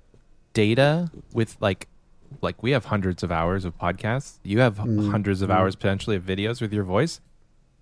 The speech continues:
Speaker 1: They, there's people that could definitely spoof our voices by just running it through a program, and that's terrifying.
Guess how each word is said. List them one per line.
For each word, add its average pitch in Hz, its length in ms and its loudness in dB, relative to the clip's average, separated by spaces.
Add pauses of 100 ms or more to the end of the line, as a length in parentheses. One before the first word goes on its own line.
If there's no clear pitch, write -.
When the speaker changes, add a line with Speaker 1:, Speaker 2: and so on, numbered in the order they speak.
(160)
Speaker 1:
They, 208 80 -2 (220)
there's 269 240 0
people 254 300 0
that 175 160 4
could 160 100 -4
definitely 185 280 2
spoof 107 300 -4
our 95 100 0
voices - 680 -4 (160)
by 110 100 2
just 107 260 0
running 104 260 2
it - 120 -6
through 92 160 -4
a 85 40 -2
program, 82 380 -2
and 110 100 0
that's - 300 0
terrifying. - 680 0